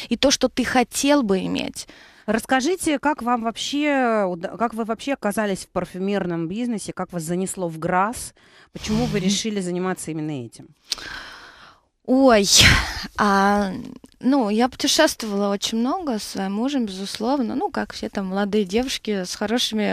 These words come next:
Speaker 1: м, молодыми мужьями. А, вот, мы, э, по Юго-Восточной Азии много путешествовали, были какие-то масла, которые я всё время покупала, потому что я, как любая девочка, мне нравятся баночки,
Speaker 2: Мгм.
Speaker 1: скляночки.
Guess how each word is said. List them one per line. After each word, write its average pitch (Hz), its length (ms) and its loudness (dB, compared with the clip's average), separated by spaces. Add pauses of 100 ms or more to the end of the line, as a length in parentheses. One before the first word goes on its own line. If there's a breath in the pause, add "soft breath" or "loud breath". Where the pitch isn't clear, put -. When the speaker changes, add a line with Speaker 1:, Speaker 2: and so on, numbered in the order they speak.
Speaker 1:
м, 180 320 -6
молодыми 185 440 0
мужьями. 202 540 -2 (480 loud breath)
А, 220 160 2
вот, 202 380 0
мы, 220 280 2
э, 202 280 0
по 196 280 2
Юго-Восточной - 640 -2 (100)
Азии 294 140 0
много 240 260 0
путешествовали, - 560 -2
были 196 160 0
какие-то - 260 -10
масла, 196 560 0 (440 loud breath)
которые 208 460 2
я 202 120 2
всё 214 160 -2
время 202 160 0
покупала, 233 380 0
потому - 120 -8
что - 120 -2
я, 202 60 0
как - 160 -10
любая 208 280 0
девочка, 208 360 0
мне 190 120 -2
нравятся 190 340 -2
баночки, 220 640 4
Speaker 2:
Мгм. - 40 -6
Speaker 1:
скляночки. 233 880 0